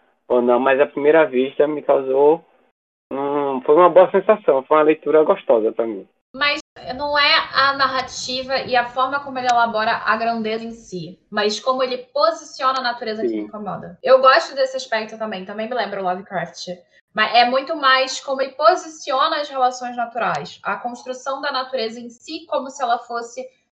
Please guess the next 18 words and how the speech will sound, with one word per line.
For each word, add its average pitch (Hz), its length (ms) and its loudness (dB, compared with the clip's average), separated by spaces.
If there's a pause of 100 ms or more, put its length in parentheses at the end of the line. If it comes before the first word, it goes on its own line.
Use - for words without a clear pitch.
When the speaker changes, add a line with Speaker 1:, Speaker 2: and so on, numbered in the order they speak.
(420)
Speaker 2:
a 233 280 4
inimiga 277 600 -4
número 262 300 -4
um 254 160 -8
da 233 120 2
humanidade, 190 680 -4
Speaker 1:
Uhum. 123 160 -4
Speaker 2:
sabe? 214 420 -6 (640)
Sendo 262 260 0
que, 285 120 -10
na 294 160 2
verdade, 269 840 0 (240)
não 262 260 0
é 311 140 2
bem 277 180 -2
assim 262 280 -12
que 226 100 -18
funciona. 190 800 -8